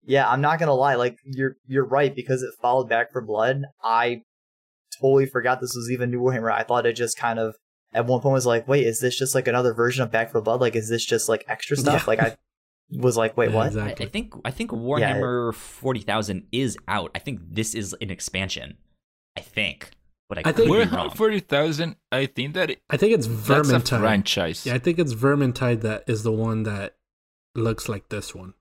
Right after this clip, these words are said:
Speaker 2: 'cause Vermintide is a f-, first
Speaker 3: I think
Speaker 2: person, four player
Speaker 3: I think it's
Speaker 2: co-op.
Speaker 3: made by the same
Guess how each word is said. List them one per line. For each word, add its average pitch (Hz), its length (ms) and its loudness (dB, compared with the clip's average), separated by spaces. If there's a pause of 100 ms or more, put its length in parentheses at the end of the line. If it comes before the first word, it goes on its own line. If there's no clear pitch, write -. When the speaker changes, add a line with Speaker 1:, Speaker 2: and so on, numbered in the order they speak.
Speaker 2:
'cause 117 180 2
Vermintide 127 500 2
is 110 120 0
a 107 40 -2
f-, - 300 -16 (160)
first 131 260 2
Speaker 3:
I - 60 -12
think 113 160 -10
Speaker 2:
person, 123 640 0 (640)
four 127 200 0
player 120 320 0
Speaker 3:
I - 60 -6
think 117 260 0
it's 113 100 -4
Speaker 2:
co-op. 92 80 -4
Speaker 3:
made 110 240 0
by 92 100 0
the 87 100 -4
same 92 500 -4